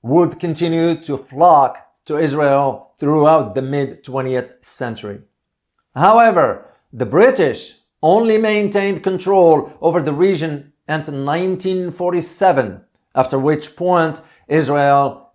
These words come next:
became an independent state. That same year, the United Nations partition plan to create separate Jewish and Arab states in Palestine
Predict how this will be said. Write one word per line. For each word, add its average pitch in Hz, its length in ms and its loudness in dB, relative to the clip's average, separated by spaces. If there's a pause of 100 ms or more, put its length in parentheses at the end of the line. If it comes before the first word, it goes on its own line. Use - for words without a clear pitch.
became 131 520 -4
an 127 260 -8
independent 113 760 -8
state. - 540 -8 (720)
That 131 240 4
same 170 380 0
year, 185 580 0 (160)
the 143 140 -2
United 156 460 0
Nations 160 560 -4
partition 151 800 -2 (260)
plan 196 420 0
to 175 120 -4
create 165 520 0
separate 165 440 2
Jewish 190 540 4
and 151 120 -8
Arab 156 340 -2
states 160 420 -2
in 127 200 -14
Palestine 151 760 -2